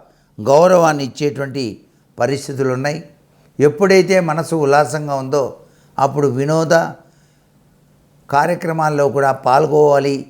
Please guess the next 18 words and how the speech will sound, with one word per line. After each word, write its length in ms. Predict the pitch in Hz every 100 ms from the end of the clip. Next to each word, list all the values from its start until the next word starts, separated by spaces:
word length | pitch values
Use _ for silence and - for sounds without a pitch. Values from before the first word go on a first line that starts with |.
| -
అనేటువంటి 440 | 131 135 117 131 120
పరిస్థితి 560 | 120 123 131 143 123
ఎక్కువగా 500 | 123 113 151 139 135
మనసుకు 420 | 120 120 113 123
వస్తుంది. 380 | 123 - 123 117
కాబట్టి 600 | 117 113 107 143 135 - _ _ - _
వీళ్ళు 460 | 143 165 156 123 95 - _ _ _ -
వినోద 440 | 139 165 185 185 190 202 - _ _ _ 127
విలాస 440 | 143 151 165 - 139 101 - _ _ _ -
వస్తు 400 | 120 139 - 196
సేకరణ 640 | - 175 165 165 165 156
రీత్యా 380 | 139 139 - 139
కూడాను 580 | 110 135 127 - 123 87 - _ _ _
కొంత 240 | 135 123
డబ్బుని 640 | 127 107 123 139 147 113 95 - _ _ -
ఖర్చు 300 | 143 139 175
చేయవలసిన 600 | 147 151 143 135 113 127
పరిస్థితి 840 | 117 123 123 123 135 135 117 98